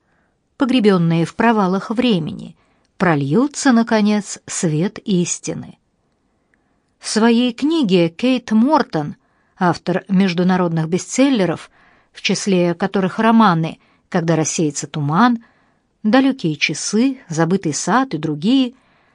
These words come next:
пишет об искусстве и любви, тяжких потерях и раскаянии,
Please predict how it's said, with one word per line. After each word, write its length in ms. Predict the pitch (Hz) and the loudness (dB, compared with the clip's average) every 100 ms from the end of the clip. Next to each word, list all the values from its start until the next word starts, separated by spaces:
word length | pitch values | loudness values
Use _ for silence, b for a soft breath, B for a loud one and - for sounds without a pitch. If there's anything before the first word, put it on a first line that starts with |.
| b | b
пишет 320 | 339 - 285 | 2 4 2
об 120 | 233 214 | 2 2
искусстве 600 | - - 311 - 254 262 | 0 2 0 2 -2 -2
и 160 | - | -2
любви, 580 | 247 220 190 214 175 - _ _ _ | -2 -2 -2 0 0 -2 _ _ _
тяжких 540 | - 180 170 - 170 - | -4 -2 -2 -4 -6 -4
потерях 640 | 180 165 - 214 196 - | -4 -2 2 2 2 -2
и 40 | |
раскаянии, 840 | 160 143 - - 240 254 226 202 202 | -4 -4 -6 0 2 2 2 0 -4